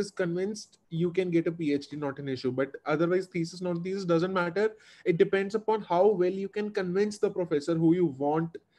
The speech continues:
uh, to work under or who you want to supervise.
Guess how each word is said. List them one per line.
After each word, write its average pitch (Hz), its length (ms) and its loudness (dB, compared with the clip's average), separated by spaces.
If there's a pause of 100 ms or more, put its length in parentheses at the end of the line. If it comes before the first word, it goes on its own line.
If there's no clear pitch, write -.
(280)
uh, 143 360 2
to 151 100 0
work 160 320 4
under 135 340 0 (1400)
or 139 100 0
who 156 240 4
you 160 160 2
want 147 200 -2
to 139 40 -16
supervise. 127 640 -4